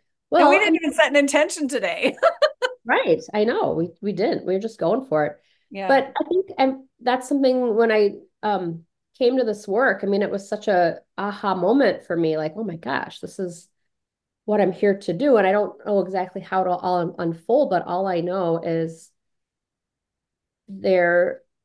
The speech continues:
Speaker 2: the, the truth I feel inside me,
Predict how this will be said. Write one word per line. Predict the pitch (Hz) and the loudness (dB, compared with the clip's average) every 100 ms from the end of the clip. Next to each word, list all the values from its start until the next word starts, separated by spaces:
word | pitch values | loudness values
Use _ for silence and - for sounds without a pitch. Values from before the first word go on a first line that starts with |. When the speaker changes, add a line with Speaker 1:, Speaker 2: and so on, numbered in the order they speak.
| _ _ | _ _
Speaker 2:
the, | 190 185 - - | -4 -4 -4 -4
the | 185 175 _ | -6 -6 _
truth | - 262 262 269 | -8 -2 0 2
I | 196 | 0
feel | 180 214 208 | 0 0 2
inside | 190 170 - 165 160 196 | 2 0 -6 -4 -4 -2
me, | 254 269 262 | -2 -2 -2